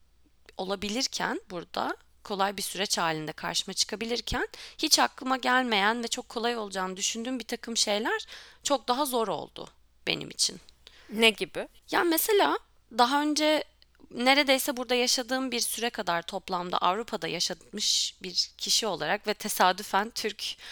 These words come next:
Speaker 1: göçmen nüfusunun en çok olduğu iki şehir Berlin ve Brüksel'de yaşamış birisi olarak, e, beklentim, e,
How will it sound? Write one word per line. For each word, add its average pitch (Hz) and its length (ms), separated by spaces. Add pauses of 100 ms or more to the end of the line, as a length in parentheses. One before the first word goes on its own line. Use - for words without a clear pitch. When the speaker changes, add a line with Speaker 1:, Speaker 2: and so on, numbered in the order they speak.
(240)
Speaker 1:
göçmen 208 400
nüfusunun 208 540
en 208 140
çok - 240
olduğu 196 360
iki 214 600
şehir 185 440
Berlin 185 360
ve 190 140
Brüksel'de 170 500
yaşamış 185 460
birisi 202 300
olarak, 196 380 (600)
e, 190 220
beklentim, 240 640 (600)
e, 165 460